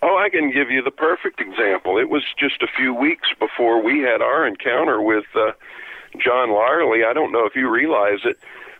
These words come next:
but I went back and I found an email, uh, that just the week or two before we encountered the ghost of Sheriff John Lyerly, I had walked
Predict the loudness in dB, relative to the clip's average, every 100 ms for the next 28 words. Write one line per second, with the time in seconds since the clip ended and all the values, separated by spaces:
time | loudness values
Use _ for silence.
0 | -2 0 2 2 0 2 0 2 0 -2
1 | 0 0 2 0 0 0 2 2 2 0
2 | -4 -14 _ _ _ _ -4 2 4 4
3 | 2 -2 -2 -2 -2 0 -2 0 0 -2
4 | -4 -8 0 0 0 0 0 2 0 -2
5 | 0 2 4 2 0 -6 _ _ _ _
6 | -2 -2 -2 -6 _ -2 -2 0 -2 0
7 | 0 -2 -2 -6 -2 0 2 0 -2 -6
8 | -2 0 2 0 -10 -14 -4 -2 0 0
9 | -2 -2 0 0 2 2 2 2 0 0
10 | -2 -12 -20 -18 -18 -4 0 2 2 -2
11 | 2 2 2 -2